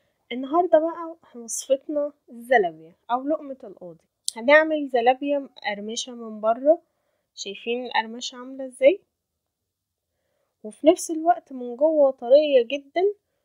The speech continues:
وإن شاء الله مش هتواجهنا مشكلة إن قلبها يكون فيه عجين. وكمان هوريكم طريقة سهلة جدًا إن احنا ازاي نطلعها أشكال متساوية ومنتظمة،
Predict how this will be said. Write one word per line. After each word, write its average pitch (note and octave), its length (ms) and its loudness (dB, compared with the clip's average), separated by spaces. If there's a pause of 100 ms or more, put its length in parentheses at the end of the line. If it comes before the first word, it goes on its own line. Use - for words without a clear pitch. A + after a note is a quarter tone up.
(300)
وإن G#3+ 100 -14
شاء A3+ 200 8
الله D#4+ 220 0
مش E4 160 -6
هتواجهنا C#4+ 440 -4
مشكلة C#4 480 -8 (120)
إن A3 160 -10
قلبها A3 380 0
يكون B3+ 260 -10
فيه B3+ 200 -12
عجين. A#3 380 -2 (880)
وكمان D#4+ 500 -2 (100)
هوريكم D#4 680 -4 (120)
طريقة C4+ 400 -2
سهلة C4 500 -16
جدًا C#4 300 -4
إن B3 280 -4
احنا C4 240 -8
ازاي B3 200 -2
نطلعها C4 840 -6 (480)
أشكال B3+ 560 -6
متساوية C4 760 -6
ومنتظمة، C4+ 1040 -6